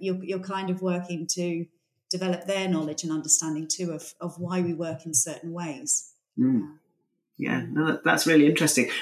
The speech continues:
Speaker 2: We're gonna come back to, to touch on that again later on, aren't we? We're going to talk
Speaker 1: Yeah.
Speaker 2: about kind of the similarities and differences in terms of different countries, different cultures, in terms of c-, countries, in terms of E Y F S practice as well.
Speaker 1: Mm.
Speaker 2: Um,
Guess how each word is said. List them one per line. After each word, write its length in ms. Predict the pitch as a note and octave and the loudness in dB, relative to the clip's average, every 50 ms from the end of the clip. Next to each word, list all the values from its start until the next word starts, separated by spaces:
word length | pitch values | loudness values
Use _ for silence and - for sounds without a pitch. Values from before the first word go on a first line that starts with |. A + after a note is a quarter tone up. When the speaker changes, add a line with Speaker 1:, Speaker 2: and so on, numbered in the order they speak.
| - | 4
Speaker 2:
We're 80 | D#3+ D#3+ | 6 6
gonna 180 | G3 G3+ F#3 | 8 8 6
come 240 | - - F#3 F3+ D#3+ | 6 6 6 6 6
back 300 | D3+ F#3 G3 - - - | 6 4 4 4 0 2
to, 400 | - C#3 C3 B2 B2 - - - - - - | 4 6 8 8 6 6 2 -4 -6 -2 2
to 160 | - A#2+ A2+ - | 4 4 4 4
touch 320 | - - D3+ D3+ - - | 4 4 4 4 6 6
on 120 | B2+ A#2 A2+ | 8 10 10
that 180 | A#2 - - | 8 8 4
again 280 | G#2 G2+ B2 A#2 A#2 A#2 | 2 4 6 8 10 10
later 320 | A#2 A#2 A2+ A2+ - B2+ | 10 8 8 6 6 6
on, 160 | C#3 C#3 C3 B2+ | 6 8 8 8
aren't 200 | B2+ B2 - A#2 | 8 8 8 8
we? 100 | A2+ A2+ | 10 10
We're 100 | A#2+ A#2+ | 10 10
going 120 | C#3+ C3 | 8 8
to 100 | C3 A#2+ | 6 6
talk 300 | - D#3 D3 C#3+ - - | 6 8 8 8 6 6
Speaker 1:
Yeah. 40 | A2 | 4
Speaker 2:
about 300 | A2+ B2+ B2 A#2+ A2 - - - - - - - | 4 4 4 4 2 0 -2 -6 -10 -12 -10 0
kind 140 | - C3+ C3+ | 4 6 6
of 100 | A#2 A2 | 6 6
the 100 | B2 A#2+ | 6 6
similarities 840 | A#2 - - - D3 C#3+ C#3 C3 C#3 C3+ D3 C#3+ C3 - C3+ C3 A2+ | 6 6 6 6 6 8 8 8 8 8 8 6 6 6 8 8 10
and 140 | B2 B2 A#2 | 10 10 10
differences 640 | D3 D#3 D#3 - C#3 B2+ A#2 G#2 - - A2 G#2 G#2 A2+ | 10 8 6 6 6 6 6 6 6 6 6 6 8 8
in 120 | A2 A2+ | 8 8
terms 320 | A2 - B2 A#2+ A#2 A2 | 8 8 8 8 10 10
of 160 | A#2 A#2 A2+ - - - - - - - - | 8 6 6 2 -6 -16 -20 -20 -20 -6 -4
different 280 | B2 - A#2 A#2 - | -2 2 2 2 4
countries, 460 | - D3+ C#3+ C#3+ C3 - D3 C#3+ B2 - | 6 6 8 8 8 8 8 6 8 6
different 360 | - A#2 - B2 A#2+ - G#2 | 4 4 4 6 4 4 6
cultures, 500 | - D3 C#3+ C3+ - - - A#2 G#2 G2+ | 6 6 6 6 6 4 4 4 4 6
in 120 | G#2+ A2 G#2+ | 6 6 6
terms 300 | - B2+ C3 C3+ B2 A#2 | 6 6 6 6 8 6
of 160 | A2+ A2 - | 6 4 2
c-, 300 | - A#2 - - C3+ A#2+ - | -4 -12 -6 -4 -4 -4 0
countries, 340 | - D3+ D#3 D3+ C#3 A#2+ G#2 | 4 6 6 8 8 6 6
in 100 | G#2+ A2 | 8 6
terms 220 | A2 B2 B2+ A#2+ A2+ | 6 6 6 6 6
of 80 | - | 6
E 160 | A2 G#2 G2+ | 8 8 8
Y 160 | G2+ G2+ G2+ G2+ | 8 8 6 4
F 80 | - - | 2 -2
S 180 | - - - - | -8 -10 -10 -4
practice 640 | - G#2+ - - - - - A2 - - - - - - _ _ - | -2 0 0 0 -2 -4 -2 -2 0 0 -2 -4 -8 -14 _ _ 0
as 140 | A#2 G#2 A2 | 0 4 6
well. 380 | D3 - - - - - - - - - - - - | 6 8 8 8 8 6 4 0 -4 -6 -6 0 2
Speaker 1:
Mm. 40 | D3 D#3 | 4 6
Speaker 2:
Um, 380 | E3 F3 F3+ F3+ E3 - - | 6 6 6 6 4 4 2